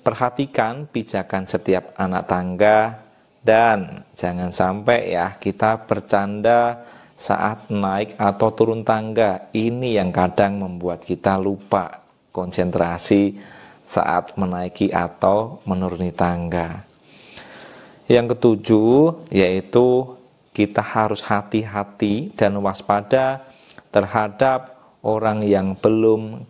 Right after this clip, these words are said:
kita kenal. Ajarkan kepada putra-putri kita supaya jangan mau diajak, ya. Biasanya diiming-imingi oleh makanan atau minuman atau mainan yang cukup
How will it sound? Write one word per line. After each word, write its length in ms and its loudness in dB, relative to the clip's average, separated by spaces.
kita 560 -2
kenal. 640 -2
Ajarkan 640 2
kepada 320 -2
putra-putri 640 -2
kita 560 -2
supaya 480 0
jangan 400 -2
mau 720 0
diajak, 880 0
ya. 320 -10
Biasanya 880 2
diiming-imingi 1300 0
oleh 400 4
makanan 800 -2
atau 320 -2
minuman 640 -2
atau 320 0
mainan 720 -6
yang 320 4
cukup 560 2